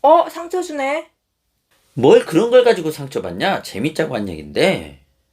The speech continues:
Speaker 1: 넌 잘 몰랐다는 거구나. 그렇다면 이번엔 그냥 넘어갈게. 다음부턴 조심해 주길 바란다.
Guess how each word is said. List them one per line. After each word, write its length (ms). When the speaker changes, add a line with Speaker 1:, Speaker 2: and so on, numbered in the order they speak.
Speaker 1:
넌 360
잘 220
몰랐다는 480
거구나. 580
그렇다면 500
이번엔 320
그냥 200
넘어갈게. 840
다음부턴 680
조심해 420
주길 300
바란다. 720